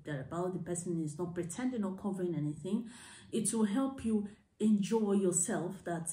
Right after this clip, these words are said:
enjoy yourself, um, so that when you get into the home, you'll be settled. What a lie from a pit of hell.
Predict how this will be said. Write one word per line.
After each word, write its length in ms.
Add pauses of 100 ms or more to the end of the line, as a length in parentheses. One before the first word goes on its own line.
(120)
enjoy 480
yourself, 760 (260)
um, 320
so 140
that 220
when 200
you 140
get 240
into 240
the 80
home, 500 (180)
you'll 160
be 100
settled. 580 (120)
What 260
a 60
lie 480
from 240
a 60
pit 280
of 200
hell. 300